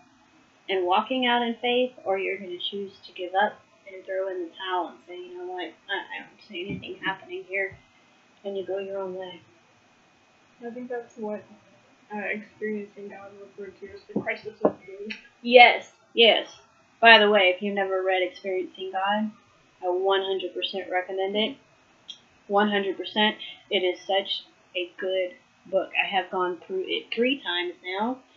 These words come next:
Speaker 1: and I know several others who have gone through it multiple times, and I tell you, it's truly one of those books that every time you read it, you will get something more out of it, because it's so applicable to where you are in life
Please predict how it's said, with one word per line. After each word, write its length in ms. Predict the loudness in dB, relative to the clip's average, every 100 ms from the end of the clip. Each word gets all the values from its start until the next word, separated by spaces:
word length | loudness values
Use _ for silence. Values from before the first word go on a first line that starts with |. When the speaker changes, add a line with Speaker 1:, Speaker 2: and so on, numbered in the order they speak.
| -18 -14 -14 -8 2
Speaker 1:
and 400 | 6 6 6 2 -2
I 100 | 0
know 320 | 2 4 2 -2 0
several 300 | 2 4 6
others 500 | 8 8 6 2 -4 -12 -4
who 60 |
have 160 | -2 -2
gone 240 | -2 -2 -4
through 140 | -8
it 80 | -6
multiple 380 | -8 -8 -10 -8
times, 300 | -6 -6 -4
and 100 | -6
I 60 | -6
tell 240 | -2 -2
you, 80 | -2
it's 100 | -4
truly 360 | -6 0 2 2
one 180 | 0
of 60 | -2
those 220 | -2 -4
books 220 | -6 -10 -4
that 120 | -2 -2
every 180 | -2 -4
time 260 | -6 -6
you 120 | -4
read 260 | -4 -4 -6
it, 40 | -8
you 160 | -6
will 100 | -6 -6
get 200 | -10 -12
something 460 | -20 -18 -16 -14 -8
more 380 | -2 -2 -2 -6 -6 0
out 160 | 0
of 60 | 4
it, 220 | 4 4 -2 -18 -18 -18 -14 -6
because 300 | -2 -2 -2
it's 160 | -6
so 520 | -4 4 6 6 2 -4
applicable 580 | -6 -6 -6 -4 -2 -4 -4
to 440 | 0 2 2 0 -6 _ _ _ _ _ _ _ -12
where 340 | 2 8 8
you 300 | 8 2 -4 2
are 240 | 2 2
in 260 | 0 -4 -6
life 240 | -6 -6